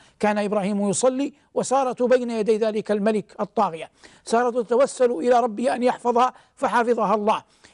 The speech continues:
لما كانت عليه من العفة ولدعاء الخليل في صلاته ولصدق صلاحها مع ربها ثم مع زوجها عليه السلام. أخرجت سارة من قصر ذلك الملك، أحب ذلك الملك أن يهدي إليها شيئا،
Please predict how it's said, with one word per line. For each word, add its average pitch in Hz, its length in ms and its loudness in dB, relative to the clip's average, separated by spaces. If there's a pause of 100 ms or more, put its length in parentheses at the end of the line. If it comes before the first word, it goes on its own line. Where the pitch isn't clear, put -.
(100)
لما 285 300 2
كانت 254 540 -4
عليه 214 360 2
من 220 140 0
العفة 214 440 0 (240)
ولدعاء 240 600 0
الخليل 208 440 0
في 190 120 -4
صلاته 226 480 0 (220)
ولصدق 262 760 0 (260)
صلاحها 233 600 0
مع 269 320 0
ربها 214 480 0
ثم 233 240 -2
مع 208 180 -2
زوجها 202 500 0 (600)
عليه 202 260 0
السلام. - 360 -10 (840)
أخرجت 277 420 0
سارة 269 280 0
من 233 120 -4
قصر 233 280 -6
ذلك 214 340 0
الملك، 175 480 -10
أحب 294 260 0
ذلك 247 360 0
الملك 226 460 -2 (100)
أن 220 80 -2
يهدي 220 440 2
إليها 196 260 -4
شيئا، 165 300 -6